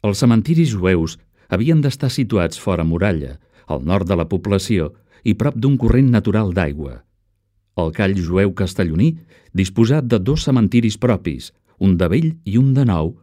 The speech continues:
situats prop del rec del Molí al nord-est de la vila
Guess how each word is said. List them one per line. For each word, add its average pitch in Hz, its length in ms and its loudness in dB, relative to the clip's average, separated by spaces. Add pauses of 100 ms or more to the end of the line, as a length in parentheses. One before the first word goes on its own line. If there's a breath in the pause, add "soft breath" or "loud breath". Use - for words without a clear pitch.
(320 soft breath)
situats 120 480 0
prop 104 240 -2
del 87 380 -2
rec 117 200 -2
del 87 240 -2
Molí 85 440 -2 (100)
al 90 160 0
nord-est 80 600 -4
de 104 100 0
la 80 100 -2
vila 127 300 0